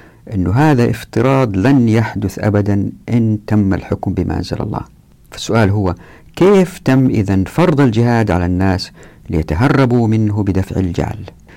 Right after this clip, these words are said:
زي ما تلاحظوا من تعريف ابن منظور من قوله: "ما يجعل للغازي وذلك إذا وجب على الإنسان غزو فجعل مكانه رجلا آخر"،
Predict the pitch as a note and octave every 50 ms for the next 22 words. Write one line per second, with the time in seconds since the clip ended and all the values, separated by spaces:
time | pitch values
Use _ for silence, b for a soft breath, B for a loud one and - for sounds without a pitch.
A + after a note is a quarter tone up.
0 | B B B B - F2 F2 F2 E2 - - A#2 B2+ B2+ - C#3+ C3 C#3+ C#3+ G2+
1 | D#2+ - - C2+ D#2+ - E2+ - - - G2 E2+ E2+ F2 F2 F2+ F#2 G2+ G#2+ A#2+
2 | C3+ D#3 D#3+ - - - - - - - - E2+ E2+ - - - A#2 A2 G#2+ G#2+
3 | F#2+ - b b b b b b - - - - G#2+ A#2+ B2 A2+ A2 B2+ E3 E3+
4 | B2+ A2 G2 F#2+ F#2+ F2+ E2+ F#2+ F#2 F#2+ E2+ G#2+ B2 C3+ C3+ B2+ C3+ D3+ D#3 E3
5 | D#3 A#2+ - - - F#2+ F#2+ G2 B2+ C3+ C#3 C#3 C3+ C3+ C3+ - - A2+ F#2+ G2
6 | F2+ E2+ F#2 A2 C#3 D3 - A#2 F#2 F#2 D#2 E2 F2 E2+ - D2+ D#2+ D#2+ - -
7 | C3 C#3 C#3 C3+ C3+ B B B B B B B B B - F2+ G#2+ A#2+ G#2+ F#2+
8 | D#2+ D#2+ E2 - - - _ _ _ _ _ _ - - - G2+ C3+ C#3+ C#3+ C#3+
9 | A2+ G2+ G2+ F#2 - - E2 E2+ G2 G#2 F2 F2 F2 G2 C3 C#3+ C#3 D3 D3 C#3
10 | C#3 C3+ - A#2 A#2 A#2+ A#2+ A2 - A#2 A#2 A#2